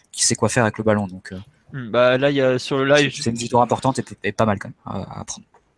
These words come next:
Speaker 2: Je passe en, en vitesse sur le live. Je, on dit, euh, dernière vingt vingt-cinq minutes, ça se crispante, effectivement, euh, ça, on l'a bien senti. Euh, Chris nous dit, efficacité mise à part, je ne comprends pas la fin de match, on jouait comme si on menait quatre zéro. Je pense que l'explication se trouve dans le commentaire de Younes,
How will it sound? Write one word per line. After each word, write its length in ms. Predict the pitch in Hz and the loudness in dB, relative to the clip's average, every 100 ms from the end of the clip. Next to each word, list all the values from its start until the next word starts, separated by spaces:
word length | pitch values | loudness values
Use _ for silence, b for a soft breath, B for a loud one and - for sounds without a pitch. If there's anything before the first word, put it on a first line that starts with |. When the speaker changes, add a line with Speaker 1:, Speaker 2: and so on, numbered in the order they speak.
| 185 | -10
Speaker 2:
Je 240 | 156 135 143 | -8 -2 0
passe 280 | 160 147 151 | 2 0 0
en, 80 | |
en 320 | 143 143 135 127 | 0 2 2 0
vitesse 220 | 147 143 | -2 0
sur 120 | 143 | 2
le 60 | 156 | 2
live. 100 | 147 | 0
Je, 180 | 131 | -6
on 300 | 135 131 131 | -4 -2 -2
dit, 300 | 135 135 156 | -4 -4 2
euh, 480 | 147 131 135 131 127 | 4 6 6 6 4
dernière 300 | 135 147 160 | 4 2 2
vingt 100 | 143 | 2
vingt-cinq 300 | 160 151 165 | 0 0 -2
minutes, 200 | 156 175 | 0 0
ça 120 | - 139 | -2 -4
se 40 | |
crispante, 520 | - 147 - 147 139 | -2 -6 -2 -4 -4
effectivement, 680 | 117 117 127 123 139 147 127 | -10 -10 -8 -4 -2 0 0
euh, 240 | 117 113 | -2 -4
ça, 160 | - 127 | -4 -2
on 40 | |
l'a 100 | 123 | -2
bien 180 | 123 147 | -2 -2
senti. 560 | 143 127 - 156 185 190 B B B _ 147 | 0 -4 -2 -4 -4 -6 B B B _ 2
Euh, 120 | 143 | 2
Chris 200 | - 170 | 2 0
nous 80 | 151 | 0
dit, 140 | 165 | 0
efficacité 580 | 180 - 165 156 160 170 | -2 0 0 0 2 2
mise 180 | 160 147 | 2 0
à 80 | 143 | 2
part, 200 | 180 180 | 4 2
je 60 | |
ne 60 | 151 | 0
comprends 240 | 143 139 | -4 -2
pas 120 | 135 170 | 2 2
la 60 | |
fin 120 | 156 | 2
de 40 | 147 | 0
match, 200 | 190 - | 0 0
on 40 | |
jouait 140 | 131 185 | -2 -2
comme 140 | 139 | -2
si 100 | - | -2
on 60 | 127 | -4
menait 180 | 156 | -4
quatre 180 | - 156 | -2 -2
zéro. 380 | 135 123 120 - _ - | 0 0 0 -4 _ -6
Je 180 | 120 131 | -2 -2
pense 460 | - 185 196 - - | 0 0 0 -4 -2
que 420 | 131 123 123 117 | 4 6 6 4
l'explication 640 | 123 131 - 139 147 - | 2 0 -2 -2 0 0
se 120 | 156 135 | -2 -2
trouve 240 | 160 143 | -2 0
dans 80 | 151 | 0
le 40 | |
commentaire 380 | 160 151 151 151 | 0 -2 0 0
de 100 | 135 | 0
Younes, 300 | 135 143 | -2 0